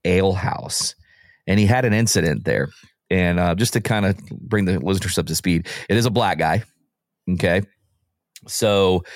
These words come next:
uh, he basically was losing his mind because he went into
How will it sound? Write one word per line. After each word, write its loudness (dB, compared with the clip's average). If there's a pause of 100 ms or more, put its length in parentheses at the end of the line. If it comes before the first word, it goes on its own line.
(480)
uh, 2 (200)
he 4
basically 2
was 2
losing 4
his 2
mind 2
because 0
he 2
went 2
into 2